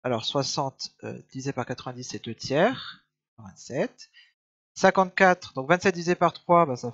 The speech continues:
fait, euh, neuf. Donc deux fois neuf, dix-huit. Donc il va à dix-huit kilomètres par heure. Donc la vitesse moyenne,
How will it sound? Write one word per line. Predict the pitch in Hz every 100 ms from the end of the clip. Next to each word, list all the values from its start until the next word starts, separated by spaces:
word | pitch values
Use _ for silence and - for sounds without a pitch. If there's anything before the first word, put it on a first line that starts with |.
| -
fait, | 117 113 - - _ _ _ _ _
euh, | _ _ _ _ _ _ -
neuf. | 156 233 - -
Donc | 117 -
deux | 139
fois | 143 120
neuf, | 107 147 - _ -
dix-huit. | 175 165 123 - -
Donc | 107 -
il | -
va | 131 180
à | 127
dix-huit | 123 151 135 160 - - _
kilomètres | - 185 180 -
par | 180 139
heure. | 101 _
Donc | - -
la | 143
vitesse | 180 190 170
moyenne, | 135 113 131 202 196